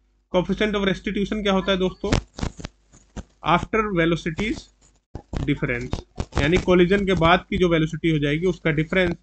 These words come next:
upon earlier velocity difference, यानी collision के पहले जो velocity थी उ-, उन वेलोसिटियों में difference दोनों mass के। यहाँ पे दोस्तों बाद की velocity तो दोनों की V हो गई, तो ऊपर V minus V,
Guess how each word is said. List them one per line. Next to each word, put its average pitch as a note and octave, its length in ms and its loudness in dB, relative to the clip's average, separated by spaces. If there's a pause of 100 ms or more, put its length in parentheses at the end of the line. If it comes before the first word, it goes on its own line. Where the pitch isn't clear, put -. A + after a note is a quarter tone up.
(360)
upon F#3+ 320 2 (180)
earlier G3 380 6
velocity D3 540 0
difference, B2 400 -8
यानी E3 240 0
collision D#3 400 0
के D#3+ 80 0
पहले C#3+ 360 -2
जो C#3 120 -2
velocity B2+ 540 -8
थी F#3 240 -8 (840)
उ-, E3 120 0
उन F3+ 180 6
वेलोसिटियों C#3+ 500 2
में B2+ 120 -2
difference B2+ 380 -4
दोनों B2 280 -4
mass A#2+ 360 -6
के। F3 80 -4 (800)
यहाँ D3+ 140 2
पे E3 120 -4
दोस्तों E3+ 420 2 (180)
बाद D#3+ 220 2
की F#3+ 80 0
velocity E3+ 380 2
तो E3 120 0
दोनों E3+ 260 4
की F#3+ 100 0
V F3+ 200 4
हो E3+ 100 4
गई, D#3 200 -2
तो - 360 -8
ऊपर D3 200 0
V D#3+ 160 2
minus E3 420 2
V, C#3+ 140 -2